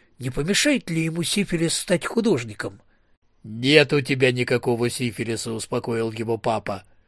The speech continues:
«А руки у тебя красивые и сильные от того, что ты месишь тесто. Из тебя выйдет замечательный художник». «А, по-моему, месье Ренуару так не кажется.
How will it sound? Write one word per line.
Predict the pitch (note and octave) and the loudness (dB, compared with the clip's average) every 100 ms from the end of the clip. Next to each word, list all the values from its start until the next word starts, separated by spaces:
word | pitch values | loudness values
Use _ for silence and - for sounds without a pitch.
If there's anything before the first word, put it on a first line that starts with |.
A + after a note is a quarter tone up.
| _ - - - | _ -20 -20 0
«А | D#3 | 4
руки | D3+ E3 G3+ F#3 | 4 4 2 0
у | F3 | -2
тебя | C#3+ D3+ C3 | 0 0 0
красивые | A2+ B2 D3+ F#3 - C#3+ C3 C3 A#2+ - _ _ | -2 -2 -2 0 -4 -4 -2 0 -2 -4 _ _
и | - G3 | -6 -4
сильные | F3+ - C3 D#3+ F3 E3 D#3+ C3 - - - | -2 -4 -4 -2 -2 -2 0 0 -2 -16 -12
от | - C3 | -6 -4
того, | C3 C3 D#3 | -2 0 0
что | - C#3+ | 0 -4
ты | E3 | -2
месишь | D#3 C#3 D3+ F3 - - | -2 -2 -2 -2 -2 -4
тесто. | C#3 C#3+ B2+ - A#2 - - _ _ _ _ - | 2 2 2 -4 -8 -8 -20 _ _ _ _ -4
Из | D#3 - | -2 0
тебя | F#3 F#3+ G3 | 4 6 6
выйдет | G#3 F3+ G3+ E3 | 4 4 0 2
замечательный | G3 A3+ - D#3 A#2+ A#2 A2 A2+ | 0 0 2 2 2 -2 -6 -8
художник». | - A#2 A2 G#2 A2 G2 - - _ _ - _ _ - - | -6 -4 -4 -6 -8 -12 -14 -18 _ _ -20 _ _ -20 8
«А, | D4+ | 8
по-моему, | D4+ D#4 E4 D4+ | 10 8 6 4
месье | D4 C4 D4 D4 | 2 4 6 6
Ренуару | C#4 C4+ C4+ D4 C#4 | 6 6 8 6 4
так | A#3+ A#3+ | 0 0
не | B3+ | -4
кажется. | A#3+ A3+ G#3+ G3+ - F#3+ | 0 2 2 0 -4 -8